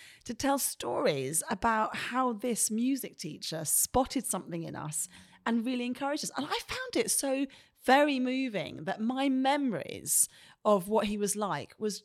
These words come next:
completely backed up by all these stories that I heard. I thought, "Oh, that's really nice that my memories are right." He was, he was that guy. He was the guy that would cheer us on. And, and I mean, this is a, a bygone age, but it was a girls' school that I went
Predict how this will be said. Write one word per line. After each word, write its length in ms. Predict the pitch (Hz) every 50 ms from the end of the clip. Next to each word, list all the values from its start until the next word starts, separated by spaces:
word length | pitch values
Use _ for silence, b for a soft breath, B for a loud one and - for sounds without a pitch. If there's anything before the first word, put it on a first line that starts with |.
| _ _ -
completely 580 | - 254 240 - - 302 311 294 - 277 262
backed 360 | - 262 226 - - - -
up 220 | 262 202 - - -
by 140 | 190 208 220
all 120 | 240 233
these 180 | 214 233 226 -
stories 360 | - - 226 214 202 208 190
that 100 | - -
I 100 | - 208
heard. 320 | 202 226 269 269 233 175 180
I 20 |
thought, 180 | - - - -
"Oh, 140 | - 381 381 427
that's 180 | - - - -
really 200 | 403 403 392 381
nice 260 | 370 359 359 330 -
that 220 | - 220 190 - B B B B B B -
my 80 | 254
memories 340 | 277 277 277 269 254 247 233
are 60 | 240
right." 320 | 226 277 277 254 240 - 156
He 160 | 165 220 240
was, 540 | 220 262 269 254 247 240 208 - - - - b b b b b b b b _
he 180 | - - 254 254
was 300 | 240 294 311 277 233 -
that 220 | 220 196 180 -
guy. 340 | 190 254 277 233 160 139 151
He 120 | 165 185
was 240 | 196 208 220 226 214
the 80 | - 208
guy 220 | - 208 196 196
that 100 | 180 -
would 120 | - 185 -
cheer 160 | - 208 196
us 100 | 185 -
on. 100 | 196 170 B B B B B B B
And, 120 | - 285 277 -
and 260 | 330 311 320 285 320 -
I 40 | 240
mean, 140 | 233 208 202
this 140 | 214 202
is 60 | 180 185
a, 220 | 180 170 170 -
a 40 | -
bygone 560 | 165 - - 170 - 214 208 208 - 185 185
age, 320 | 185 185 180 175 170 156 -
but 140 | 190 - -
it 60 | 202
was 120 | 202 180
a 40 | 190
girls' 360 | 185 190 226 226 226 233 -
school 220 | - - - 208 196
that 80 | 190 -
I 60 | 190
went 240 | 196 196 196 170